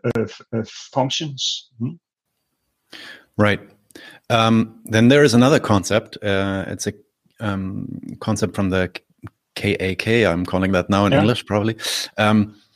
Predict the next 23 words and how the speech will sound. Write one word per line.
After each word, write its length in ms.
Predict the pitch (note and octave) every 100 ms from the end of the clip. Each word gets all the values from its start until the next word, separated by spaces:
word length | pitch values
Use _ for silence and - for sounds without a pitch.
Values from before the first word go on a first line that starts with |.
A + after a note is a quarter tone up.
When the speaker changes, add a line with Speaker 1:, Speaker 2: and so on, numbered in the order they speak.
| _ - _ _ _
Speaker 2:
and 160 | A2 G#2
that 140 | A2+
is 140 | A2 -
the 80 |
concept 420 | A2 - G#2+ - G2+
that's 180 | G2
related 300 | G#2 A#2+ D#3 -
to 60 |
that. 260 | G#2 G#2 G#2+
It's 320 | A#2 F2+ -
called 480 | - A2+ A2 G#2 A2
the 60 |
parasite 560 | G2+ - G#2 G#2+ G#2 F#2+
state. 400 | - F#2+ E2+ - -
What 240 | G2 B2
is 200 | C#3 - -
the 200 | G#2 G#2+
parasite 480 | - F#2 F#2 E2+ E2+ _ -
state? 480 | - F2 - - - _ _ _ _ _ _
Speaker 1:
Yeah, 320 | G3+ G3+ F3+
yeah, 440 | C3+ E3+ F3 C#3+ -
we 260 | D#3+ F3
have, 380 | E3+ F#3+ D#3 C3